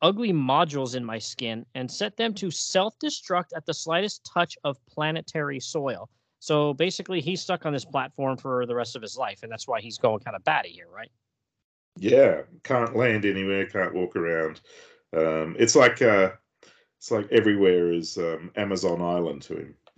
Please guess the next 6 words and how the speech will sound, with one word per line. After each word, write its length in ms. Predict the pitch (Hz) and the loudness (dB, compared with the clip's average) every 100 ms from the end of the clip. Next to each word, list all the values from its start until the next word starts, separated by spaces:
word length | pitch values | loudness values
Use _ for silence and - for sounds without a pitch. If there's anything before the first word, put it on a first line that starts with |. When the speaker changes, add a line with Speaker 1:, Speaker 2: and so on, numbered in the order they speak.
| - - | -14 -4
Speaker 2:
<laughs> 140 | 190 - _ _ | -4 -4 _ _
Speaker 1:
<laughs> 1400 | 151 127 80 - - - - - - - - - 190 160 | 4 4 2 -4 -10 -14 -14 -16 -18 -18 -20 2 2 6
Yeah, 300 | 165 151 117 - | 6 6 4 4
and 80 | 151 | 4
he 60 | |
says, 280 | 131 165 147 | 6 4 2